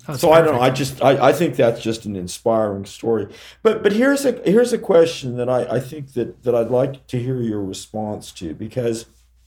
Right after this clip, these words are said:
Speaker 2: whether we talk about, uh, dangerous ideas or innocuous ideas, and I, I wonder
Speaker 1: Mm-hmm.
Speaker 2: who amongst our listeners wants to be, uh,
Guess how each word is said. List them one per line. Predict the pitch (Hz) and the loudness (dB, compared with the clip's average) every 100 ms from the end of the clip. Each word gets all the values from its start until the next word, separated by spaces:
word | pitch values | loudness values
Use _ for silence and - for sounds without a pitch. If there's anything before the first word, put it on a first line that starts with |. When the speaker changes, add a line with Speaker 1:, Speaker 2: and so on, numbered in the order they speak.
| _ - - _ _ _ _ - - - - _ _ _ | _ -20 -20 _ _ _ _ -20 -20 -20 -20 _ _ _
Speaker 2:
whether | - 156 185 220 | -4 0 4 4
we | 220 180 | 2 -2
talk | - 156 147 | -2 0 0
about, | 151 - 110 110 82 - - | -2 -2 -2 -4 -6 -10 -10
uh, | 113 110 107 101 - _ 110 | -4 -2 -2 -6 -10 _ -8
dangerous | 98 123 139 120 110 101 | -4 0 0 -2 -4 -6
ideas | 90 92 95 90 87 90 90 - - | -4 -4 -4 -6 -6 -4 -6 -8 -8
or | 104 107 107 | -4 -4 -4
innocuous | 95 101 104 107 120 131 - 101 90 82 - | -4 -6 -4 -2 -2 -4 -6 -4 -4 -6 -8
ideas, | 78 87 82 71 87 98 | -8 -8 -8 -10 -8 -8
and | 104 | -8
I, | 104 107 | -6 -6
I | 85 107 | -6 -6
wonder | 110 127 151 135 107 113 113 _ - | -4 -4 -4 -4 -4 -6 -12 _ -12
Speaker 1:
Mm-hmm. | 117 156 | -4 0
Speaker 2:
who | 147 | 0
amongst | 123 110 - | 0 -2 -2
our | 107 95 | 0 0
listeners | 104 113 - 90 80 - | 0 -2 -4 -6 -6 -4
wants | 104 101 - | -4 -4 -6
to | - 107 101 101 - _ 85 | -6 -4 -6 -10 -20 _ -6
be, | 110 110 107 101 | -2 -2 -2 -4
uh, | 95 98 101 | -4 -4 -4